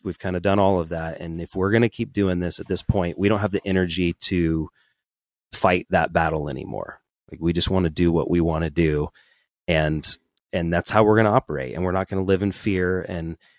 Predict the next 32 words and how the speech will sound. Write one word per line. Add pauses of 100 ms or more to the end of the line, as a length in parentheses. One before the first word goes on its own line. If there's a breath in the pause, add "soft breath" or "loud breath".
(120)
and
we're
probably
gonna
have
to
be
creative
about
how
we (420)
make
a
living (120)
over
the
next
season.
And
we're
working
on
that
right
now
as
well.
We've
got
a
lot
of